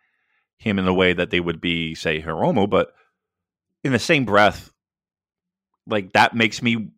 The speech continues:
like him more. Like, he, he, he,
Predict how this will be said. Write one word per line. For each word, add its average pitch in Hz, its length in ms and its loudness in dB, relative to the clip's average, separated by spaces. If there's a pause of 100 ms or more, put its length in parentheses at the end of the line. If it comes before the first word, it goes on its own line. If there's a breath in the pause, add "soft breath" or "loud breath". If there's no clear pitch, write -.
(120)
like 101 260 0
him 123 160 -4
more. 104 440 -4 (760)
Like, 87 180 -12
he, 113 500 -4 (200)
he, 107 320 -4 (720)
he, 196 160 -12